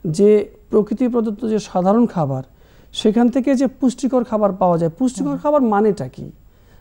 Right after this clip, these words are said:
Speaker 1: যদি এইভাবে বলি যে, যে খাবারে গুণগত দিক থেকে,
Speaker 2: হুম।
Speaker 1: পরিমাণগত দিক থেকে সমস্ত খাদ্যের উপাদান বর্তমান আছে,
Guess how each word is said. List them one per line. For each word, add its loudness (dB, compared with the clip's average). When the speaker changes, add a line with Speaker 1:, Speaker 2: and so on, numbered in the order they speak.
Speaker 1:
যদি 2
এইভাবে 6
বলি 2
যে, -2
যে 4
খাবারে -2
গুণগত 4
দিক 0
থেকে, -2
Speaker 2:
হুম। -12
Speaker 1:
পরিমাণগত 4
দিক -2
থেকে -2
সমস্ত -2
খাদ্যের -2
উপাদান -2
বর্তমান -6
আছে, -16